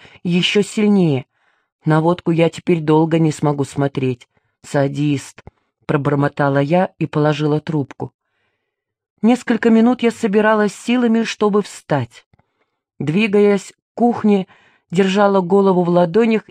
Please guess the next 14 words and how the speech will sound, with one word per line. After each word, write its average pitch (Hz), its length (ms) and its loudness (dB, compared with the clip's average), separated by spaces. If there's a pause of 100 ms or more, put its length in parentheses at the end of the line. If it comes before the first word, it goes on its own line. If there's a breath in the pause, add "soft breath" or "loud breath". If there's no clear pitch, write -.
(140)
и, 214 100 0
не 220 180 2
переставая, 180 840 0
охала. 127 500 -4 (580)
Хорошо, 170 420 -2
хоть 202 160 -4
в - 60 -18
холодильнике 185 720 0
оказалось 180 560 0
молоко. 175 600 -2 (880)
Я 170 220 2
его 165 160 2
чуть - 260 -4
подогрела 170 720 0